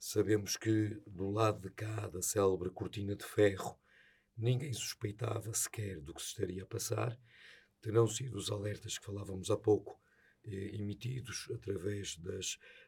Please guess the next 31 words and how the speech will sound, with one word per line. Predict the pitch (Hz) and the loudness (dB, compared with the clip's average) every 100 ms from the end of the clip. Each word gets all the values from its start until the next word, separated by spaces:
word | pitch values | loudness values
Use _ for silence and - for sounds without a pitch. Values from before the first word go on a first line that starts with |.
| - | -6
eh, | 98 95 95 92 | -4 -2 -4 -6
dos | 90 | -8
responsáveis | - - 107 110 107 104 127 - | -8 -8 -6 0 2 2 -4 -8
dos | - | -10
países | 113 104 85 95 | -6 -6 -6 -2
nórdicos | 104 101 113 - - _ _ _ _ | 0 0 -4 -12 -18 _ _ _ _
que | - 71 - | -6 -4 0
alertaram | 104 98 87 107 101 98 | 2 2 0 -2 -2 -2
para | - 107 | -4 -6
essa | - | -6
eventual | 113 92 85 113 95 - - - _ | -8 -10 -8 -8 -8 -10 -18 -20 _
situação. | - - 95 110 - 120 131 131 - - - - _ - | -12 -8 -2 -2 0 -2 -4 -6 -18 -20 -20 -20 _ -6
E | 143 147 165 - | -4 -2 -4 -4
até | 113 - 113 | -4 2 2
os | 104 | 2
Estados | - 117 107 107 | 0 -2 -2 -2
Unidos | 113 110 110 - | -4 -2 -4 -4
se | 120 | -4
aperceberem | 117 - 123 107 127 113 92 | -4 -6 -4 -2 -2 -4 -6
do | 92 | -8
que | - | -10
estava | 113 95 98 | -10 -10 -8
a | |
passar, | 120 113 123 127 135 - _ - - - _ | -6 -4 -2 -2 -4 -8 _ -20 -20 -20 _
eh, | 117 110 120 120 | -4 -2 -2 -4
e | 127 | -6
terem | 127 117 113 110 | -2 -2 -2 -2
chegado, | 104 - - 123 | -4 -2 -2 0
inclusive, | 107 104 120 101 107 | -2 0 -2 0 6
a | 110 | 6
oferecer | 107 - - 127 117 | 6 2 -2 -2 -2